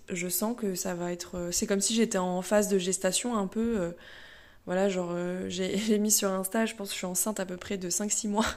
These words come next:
<laughs> de grossesse. Et du coup, euh, voilà, ça va sûrement sortir dans quelques mois. Mais que, euh, bah voilà, pour l'instant, j'ai du mal à me rendre compte. Enfin, c'est peut-être même plus,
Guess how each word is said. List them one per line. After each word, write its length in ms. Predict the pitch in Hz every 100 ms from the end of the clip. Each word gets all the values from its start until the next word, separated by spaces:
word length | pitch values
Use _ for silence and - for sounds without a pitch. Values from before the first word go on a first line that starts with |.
| - - -
<laughs> 460 | - - - - -
de 80 | 214
grossesse. 560 | 196 208 254 262 262
Et 60 | 196
du 120 | 180
coup, 240 | - 226
euh, 120 | 208 170 170 180 - - - - - - - -
voilà, 220 | 196 185
ça 160 | 185 185
va 120 | 185
sûrement 280 | 208 208 220
sortir 320 | 208 - 214
dans 140 | 196
quelques 260 | 196 185 -
mois. 360 | 190 196 285 - - - - - - -
Mais 240 | 208 214
que, 320 | 214 226 233 226
euh, 600 | 190 185 180 180 180 - - - - - - - - -
bah 140 | 214 202
voilà, 220 | 202 190
pour 140 | 208
l'instant, 260 | 214 - 262
j'ai 140 | 208
du 140 | 180 190
mal 200 | 208 220
à 40 |
me 80 | 208
rendre 240 | 208 202
compte. 480 | - 247 247 - - - - -
Enfin, 140 | - 190
c'est 160 | 202
peut-être 220 | 190 202 202
même 240 | 196 196
plus, 500 | 196 - 226 220 220